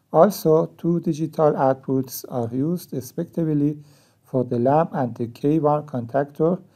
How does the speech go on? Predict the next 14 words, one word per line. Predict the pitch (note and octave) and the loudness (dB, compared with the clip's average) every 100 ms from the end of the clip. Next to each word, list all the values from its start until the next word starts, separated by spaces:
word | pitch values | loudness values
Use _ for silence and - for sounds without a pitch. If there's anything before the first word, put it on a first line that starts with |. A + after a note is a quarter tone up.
| _ _ _ | _ _ _
that | - A2 A2+ | -4 -4 -6
can | - C3 C3+ C3 B2+ | -2 0 0 -2 -4
turn | D3 D#3+ - | -2 -2 0
on | D#3 E3+ | 0 0
the | C3+ | -2
three-phase | B2 B2+ C3+ B2+ C3+ C3 C3 | -4 -2 -2 0 -2 -2 -2
motor. | C3 B2 B2 - _ _ _ _ _ _ _ | -4 -4 -4 -14 _ _ _ _ _ _ _
Well, | C3+ B2+ D#3 F3 E3+ - - | -6 0 2 2 0 -6 -6
these | - C3 D3 D3+ D3+ | 2 4 4 2 -2
three | - C#3+ C#3+ | -2 2 4
states | C#3 - C3 C#3 C3+ - | 2 0 2 2 0 -4
of | - B2+ B2 | 0 0 0
the | A2+ | -4
circuit | A2+ B2+ D3 E3+ E3+ | 0 0 0 0 -2